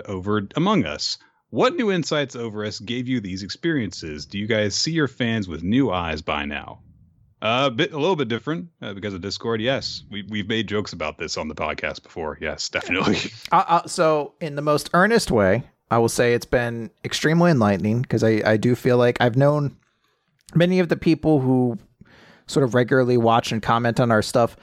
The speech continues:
Speaker 2: mostly just through Twitter interactions and things like that. But by having the Discord, I feel like I have a, a, a much greater sense of who a lot of these people are, and, eh, giving, like, I, I guess, much more of a way to kind of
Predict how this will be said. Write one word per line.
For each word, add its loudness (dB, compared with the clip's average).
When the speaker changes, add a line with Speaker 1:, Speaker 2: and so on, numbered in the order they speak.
Speaker 2:
mostly 2
just 0
through -2
Twitter 4
interactions 2
and -20
things -8
like -2
that. -2
But -2
by -2
having -2
the -10
Discord, 0
I 0
feel -6
like -4
I -2
have -4
a, -6
a, -10
a -12
much -8
greater -4
sense -10
of -8
who -6
a -10
lot -4
of -14
these -10
people -6
are, 2
and, -12
eh, -10
giving, 0
like, 2
I, -6
I -4
guess, -4
much -2
more 4
of 2
a 4
way 4
to 0
kind -2
of 0